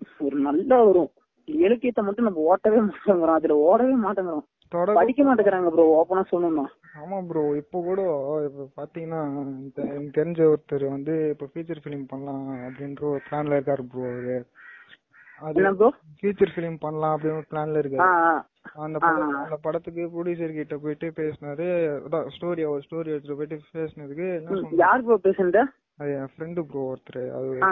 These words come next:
Speaker 1: ஆ, ஆ, ஆ.
Speaker 2: அவருதான்,
Speaker 1: ஆ.
Speaker 2: அவருதான் போயிட்டு போய் பேசினாரு. அவரு அந்த ப்ரொடியூசர், மூணு நாலு ப்ரொடியூசர் கிட்ட போய் பேசுனதுக்கு அவங்க என்ன சொன்னாங்க அப்படின்னா,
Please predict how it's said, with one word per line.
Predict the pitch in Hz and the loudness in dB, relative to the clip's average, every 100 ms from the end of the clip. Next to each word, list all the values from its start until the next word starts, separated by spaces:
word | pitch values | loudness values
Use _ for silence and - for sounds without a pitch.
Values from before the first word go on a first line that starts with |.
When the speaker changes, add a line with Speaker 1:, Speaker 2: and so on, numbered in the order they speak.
| 165 | 2
Speaker 1:
ஆ, | 165 151 | 0 0
ஆ, | 160 147 | 0 0
ஆ. | 151 151 - - | 0 -2 -8 -12
Speaker 2:
அவருதான், | 139 143 143 151 156 | -8 -6 -4 -2 -2
Speaker 1:
ஆ. | 135 135 - - | -4 -8 -16 -16
Speaker 2:
அவருதான் | 147 143 156 151 | -12 -10 -10 -6
போயிட்டு | 147 156 170 | -6 -6 -6
போய் | 156 151 | -8 -8
பேசினாரு. | 165 156 147 160 | -10 -8 -8 -4
அவரு | 180 160 165 160 | -2 0 0 -2
அந்த | 156 151 | -4 -6
ப்ரொடியூசர், | 185 196 185 156 | -4 -4 -6 -6
மூணு | 175 180 | -6 -6
நாலு | 170 160 | -8 -6
ப்ரொடியூசர் | 175 185 175 | -4 -2 -2
கிட்ட | 165 165 | -2 -4
போய் | 170 165 | -6 -4
பேசுனதுக்கு | 165 160 156 151 | -6 -6 -6 -4
அவங்க | 165 160 | -4 -4
என்ன | 170 165 | -8 -8
சொன்னாங்க | 165 160 | -10 -10
அப்படின்னா, | 147 151 | -12 -12